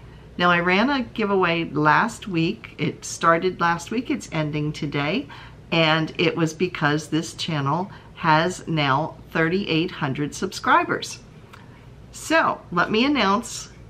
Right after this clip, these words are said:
the first, or the winner of that, because then we're gonna talk about another upcoming, well, two more upcoming giveaways. Okay, so I used random comment, uh, picker from YouTube,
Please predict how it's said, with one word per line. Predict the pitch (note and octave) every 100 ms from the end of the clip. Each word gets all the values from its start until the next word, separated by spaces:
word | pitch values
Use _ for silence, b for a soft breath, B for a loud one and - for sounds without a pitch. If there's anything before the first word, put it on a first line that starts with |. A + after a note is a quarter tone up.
| - - -
the | D3+
first, | - G3+ A3 A3+ -
or | - D#3
the | D#3+
winner | E3+ G3+ A3+
of | A3+
that, | G3 F#3 -
because | F3 - D#3 D3+ -
then | - E3+ F3+
we're | E3
gonna | D#3+ D#3
talk | - D#3
about | D#3 D3 D3
another | D3 D3 C#3+ C3+
upcoming, | C3 - C3 B2+ C3 - - -
well, | C3 C3+
two | - - G3 C3 -
more | C#3 A#2 -
upcoming | C3+ - - A#2+ A2 A#2+
giveaways. | C3 A2+ D2 - - B B B B B B -
Okay, | A3+
so | F#3+ G#3+
I | G3+ -
used | G#3 G#3+ A#3+ C#4 B3+
random | G3 F#3+ G3+ C#4
comment, | - A3+ G3+ G#3+ B3 - - - -
uh, | F#3 D#3+ D3+
picker | D#3+ - F#3 F3 G#3
from | - F#3 F#3
YouTube, | F3+ G3 - D3+ C#3+